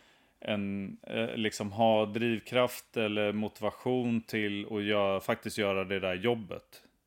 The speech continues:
typ. Och om den är, är tillräckligt stark och man dessutom är, om en, eh, fysiskt förberedd och liksom skadefri och sådär, ja, men då är det möjligt. För att ens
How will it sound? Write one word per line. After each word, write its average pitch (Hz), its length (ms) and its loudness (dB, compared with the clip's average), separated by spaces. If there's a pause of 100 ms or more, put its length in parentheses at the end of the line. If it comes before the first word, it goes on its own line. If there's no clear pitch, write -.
(100)
typ. - 120 -10 (500)
Och 101 180 2
om 104 140 2
den 127 360 6
är, 110 180 2
är 107 260 2
tillräckligt 95 560 -4
stark 92 640 -2 (200)
och - 200 -6
man 98 160 -4
dessutom 98 640 -2
är, 90 320 -2 (440)
om 98 180 -6
en, 95 300 -2
eh, - 60 -12 (960)
fysiskt 120 480 -2
förberedd 95 720 2
och 95 600 -4 (1000)
liksom 110 300 -2
skadefri 101 800 2
och 95 60 -4
sådär, 92 460 0
ja, 113 80 -2
men 107 220 0
då 127 180 4
är 110 120 8
det 98 80 2
möjligt. 117 760 0 (160)
För 104 460 6
att 104 280 -2
ens 101 480 -6